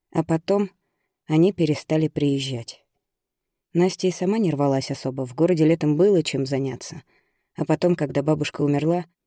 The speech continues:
они и вовсе благополучно забыли про доставшийся в наследство дом. Пока вот этим летом Настя внезапно не решила, что хочет отдохнуть от города. Женя навязалась с ней.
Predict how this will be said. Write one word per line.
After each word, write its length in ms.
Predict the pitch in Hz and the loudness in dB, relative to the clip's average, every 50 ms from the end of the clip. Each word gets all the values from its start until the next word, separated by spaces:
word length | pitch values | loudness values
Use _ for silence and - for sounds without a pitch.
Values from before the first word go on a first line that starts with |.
| _ _ | _ _
они 280 | - 175 185 190 190 185 | -2 2 4 4 6 4
и 40 | 180 | 6
вовсе 340 | 175 190 175 - - - | 4 4 2 2 -2 -6
благополучно 720 | 139 143 143 139 143 - 147 147 151 165 165 - - 147 143 | -2 -2 -2 -2 0 0 0 2 2 2 0 -2 -4 -4 -2
забыли 340 | 135 143 143 160 165 156 143 | -2 0 2 2 2 2 2
про 160 | - - 139 | 0 -4 -4
доставшийся 600 | 131 139 139 - - 156 - - 156 - - 147 | -4 -4 -4 -2 -4 -4 -4 -4 -6 -4 -6 -4
в 60 | 135 | -2
наследство 580 | 147 147 - - 170 160 160 - - - 160 160 | -2 -4 -2 0 -2 -2 -2 -4 -6 -4 -4 -2
дом. 280 | 147 156 143 127 110 _ _ _ _ _ _ _ _ _ _ _ _ _ _ _ _ _ - | 0 0 -2 -2 -6 _ _ _ _ _ _ _ _ _ _ _ _ _ _ _ _ _ -8
Пока 280 | 165 156 - 156 147 | -8 -4 -2 -2 -4
вот 220 | 139 131 147 139 - | -2 -2 -4 -4 -4
этим 240 | 135 - - 139 139 | -6 -4 -2 -2 0
летом 380 | 139 165 185 - - 135 127 _ _ _ _ _ _ _ _ _ _ | 2 0 0 0 -4 -8 -8 _ _ _ _ _ _ _ _ _ _
Настя 360 | - 170 175 180 175 - - | 0 2 2 2 0 -2 -2
внезапно 440 | 175 156 165 165 151 170 160 - 170 | 0 2 2 2 2 0 0 0 2
не 140 | 160 160 156 | 2 2 4
решила, 380 | 151 156 - - 180 180 170 160 | 2 0 0 2 2 2 2 2
что 240 | - - - 151 | 0 -2 -2 -2
хочет 360 | 143 - 170 165 - - 156 - | -2 0 -4 -2 -2 -4 -4 -4
отдохнуть 520 | 147 135 135 147 143 - 165 170 165 165 | -4 -2 -4 -4 -2 0 0 0 2 0
от 100 | 160 147 | -4 -6
города. 500 | 143 139 147 135 127 117 107 - 113 107 _ _ _ _ _ _ _ _ _ _ _ _ _ _ _ _ _ _ _ _ _ _ _ _ | -4 -4 -4 -4 -4 -8 -12 -12 -16 -18 _ _ _ _ _ _ _ _ _ _ _ _ _ _ _ _ _ _ _ _ _ _ _ _
Женя 360 | - 165 156 214 233 226 208 - | -6 -4 -2 0 2 2 4 4
навязалась 520 | 170 156 160 160 147 160 151 147 143 139 | 4 4 2 2 2 2 2 2 0 -2
с 100 | - - | -2 0
ней. 320 | 185 190 202 214 208 190 | 2 2 2 2 -2 -4